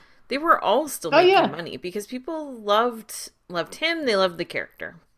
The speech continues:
Speaker 2: Yeah, and that was a chance that was, that, uh, that Disney took. That was a chance that Gore Verbinski took. That was a chance that Depp took, actually.
Speaker 1: Mm-hmm.
Speaker 2: And it worked. It absolutely paid off. Uh, Robert Downey Junior as Iron Man was a chance.
Speaker 1: Yeah,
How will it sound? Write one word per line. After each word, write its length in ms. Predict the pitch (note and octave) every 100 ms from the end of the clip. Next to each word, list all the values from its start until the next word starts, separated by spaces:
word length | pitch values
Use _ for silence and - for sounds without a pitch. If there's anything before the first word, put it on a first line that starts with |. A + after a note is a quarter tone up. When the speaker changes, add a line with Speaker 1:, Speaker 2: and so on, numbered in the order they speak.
| _ _ _ _ _ - - -
Speaker 2:
Yeah, 220 | F#4 E4+ A3
and 140 | D#4 D#4
that 180 | E4+
was 160 | F4 E4
a 60 | D4+
chance 580 | - C4+ C#4 G#3 - -
that 220 | G#3 F#3+
was, 220 | F#3+ F3+ F#3
that, 420 | G3 F#3 F3 - - -
uh, 440 | F3 E3+ E3 D#3+
that 260 | - F#3 -
Disney 280 | G3+ G3+ A#3
took. 320 | A3+ G#3 G3+
That 80 | F#3+
was 120 | E3+
a 40 |
chance 280 | E3 F3 E3
that 160 | - -
Gore 140 | D#3+
Verbinski 460 | C#3+ - A#3+ B3 A#3+
took. 160 | B3 A#3+
That 60 |
was 100 | C4
a 40 | B3
chance 220 | D4 C4+
that 220 | G#3+ -
Depp 240 | C4+ F#4+ -
took, 280 | - -
actually. 500 | - - - - C#3+
Speaker 1:
Mm-hmm. 360 | F3+ E3+ F3 A3+ B3+ _
Speaker 2:
And 640 | B3 A3+ A3+ A3 G#3+ G3+ - - -
it 160 | B3 A#3
worked. 400 | B3+ D#4+ A#2+ -
It 120 | G#3+
absolutely 460 | - A3+ - A#3+ G#3+ G#3+
paid 160 | A#3+
off. 280 | C#4+ F#3 - - _ -
Uh, 100 | A#3
Robert 380 | G3+ A3 A3+ -
Downey 240 | C4 C4
Junior 420 | A#3 G#3+ C4 E3+ -
as 200 | E3+ -
Iron 340 | F3+ B3 D#3+
Man 260 | - - E3+
was 200 | F3+ F#3+
a 60 |
chance. 840 | F#3+ - B3+ G3 - - - - -
Speaker 1:
Yeah, 280 | D#3 C4+